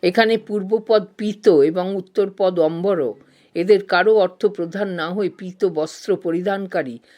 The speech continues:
ব্যক্তি কৃষ্ণকে বা হরিকে বোঝানো হচ্ছে, তাই এটি বহুব্রীহি সমাসের উদাহরণ। এখানে পূর্বপদ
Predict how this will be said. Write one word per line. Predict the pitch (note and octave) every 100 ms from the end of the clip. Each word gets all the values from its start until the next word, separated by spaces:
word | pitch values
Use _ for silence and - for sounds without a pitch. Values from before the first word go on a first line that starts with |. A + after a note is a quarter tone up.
| _ -
ব্যক্তি | E3 F#3 - G#3+
কৃষ্ণকে | F#3 F#3+ F#3 - A3 G#3+ F3+
বা | D3+ D3
হরিকে | D3+ F3 G3 G3+ F3+
বোঝানো | D3 E3+ F3+ F3 E3+ - _ _ _
হচ্ছে, | G#3 F3+ - - A2+ - _ _ _ _ _ _ -
তাই | G#3 G#3 A3+
এটি | A3 A3
বহুব্রীহি | F3 F#3+ G#3 G3 G#3 G#3
সমাসের | - F#3 F3 F3+ - F3
উদাহরণ। | D#3+ D#3 D#3+ D3+ A#2+ A2+ B2+ _ _ _ _ _ _ _ _ _ _ _ _ A4 _ _ _ _ _ _ _ - _ _ - - - - - - -
এখানে | F3 A3 A3
পূর্বপদ | A3+ A3 G#3+ G3 A3 A3 G3